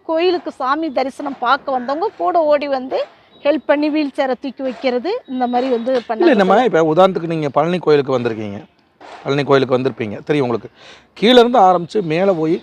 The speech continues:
Speaker 2: நீங்க கடைசி வெளியே வர்ற வரைக்கும் ஒரு இடத்துல கூட தடைகள் என்பதே இல்ல.
Speaker 1: இதை நான் சொல்லிட்டேன் சார்
Speaker 2: இல்ல,
Speaker 1: அங்க.
Speaker 2: நான் சொல்றேன், தடைகள் என்பது இல்ல. அப்ப அது மாதிரி வந்து அங்க தடைகள் இருக்குதா? நிறைய தடைகள் இருக்குதா?
Speaker 1: ஏ, அதான்
Speaker 2: இல்ல,
Speaker 1: ஆரம்பத்துல
Speaker 2: வீல் சேர்ல, அதாவது நான் என்ன கேக்குறேன்னா, என்ட்ரன்ஸ்ல வீல்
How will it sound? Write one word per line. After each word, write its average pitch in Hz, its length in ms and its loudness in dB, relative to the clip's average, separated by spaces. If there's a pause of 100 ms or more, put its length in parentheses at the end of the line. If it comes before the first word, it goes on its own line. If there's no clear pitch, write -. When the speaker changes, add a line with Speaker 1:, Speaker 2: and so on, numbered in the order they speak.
Speaker 2:
நீங்க 147 160 -6
கடைசி 185 380 2
வெளியே 160 240 4
வர்ற 165 200 4
வரைக்கும் 135 380 -2 (140)
ஒரு 165 240 0
இடத்துல 185 340 2
கூட 165 300 2 (440)
தடைகள் 160 320 4
என்பதே 131 240 0
இல்ல. 104 180 -4 (280)
Speaker 1:
இதை 277 180 0
நான் 285 220 0
சொல்லிட்டேன் 302 380 0
சார் 233 180 -4
Speaker 2:
இல்ல, 175 140 6
Speaker 1:
அங்க. 160 120 6
Speaker 2:
நான் 165 120 6
சொல்றேன், 165 260 0 (140)
தடைகள் 214 320 6
என்பது 185 300 0
இல்ல. 135 240 -2 (400)
அப்ப 190 180 4
அது 226 180 6
மாதிரி 277 260 6
வந்து 254 180 2
அங்க 214 120 2
தடைகள் 220 440 4
இருக்குதா? 190 580 -2
நிறைய 190 240 4
தடைகள் 202 260 4
இருக்குதா? 131 500 -2
Speaker 1:
ஏ, 302 240 -2
அதான் 240 320 0
Speaker 2:
இல்ல, 339 240 6
Speaker 1:
ஆரம்பத்துல 339 40 4
Speaker 2:
வீல் 262 260 6
சேர்ல, 254 240 8
அதாவது 196 260 6
நான் 196 200 4
என்ன 240 40 0
கேக்குறேன்னா, 175 400 -2
என்ட்ரன்ஸ்ல 196 680 0
வீல் 190 180 0